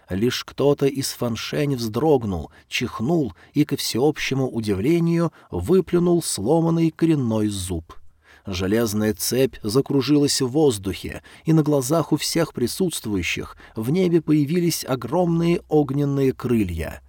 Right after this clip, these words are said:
Никто не знал, откуда взялся Сюаньцзы, освещая перьями всё вокруг. Видя, что произошло, самопровозглашённый король демонов вновь бросился бежать.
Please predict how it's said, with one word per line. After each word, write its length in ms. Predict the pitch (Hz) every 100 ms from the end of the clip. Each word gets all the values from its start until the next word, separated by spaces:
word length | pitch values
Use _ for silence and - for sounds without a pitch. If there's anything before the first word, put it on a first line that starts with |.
| _ _ -
Никто 360 | 107 110 127
не 120 | 123 120
знал, 420 | 104 120 143 135 -
откуда 500 | - - - 147 139
взялся 560 | 127 110 120 120 - 113
Сюаньцзы, 800 | - 120 110 107 101 101 85 80 - -
освещая 680 | 143 - 127 - 147 135 120
перьями 560 | - 156 147 151 147
всё 320 | 139 - 120 113
вокруг. 600 | 110 - 90 85 - - _ - -
Видя, 360 | 95 156 127
что 260 | 110 - 135
произошло, 720 | - 120 107 95 - 139 156 - -
самопровозглашённый 1300 | - - 156 156 156 147 143 131 131 - 165 156 139
король 380 | - 113 156 135
демонов 580 | 113 147 160 107 92 - - -
вновь 540 | 123 147 175 180 -
бросился 760 | 143 151 156 143 147 139 -
бежать. 640 | 131 127 110 92 80 -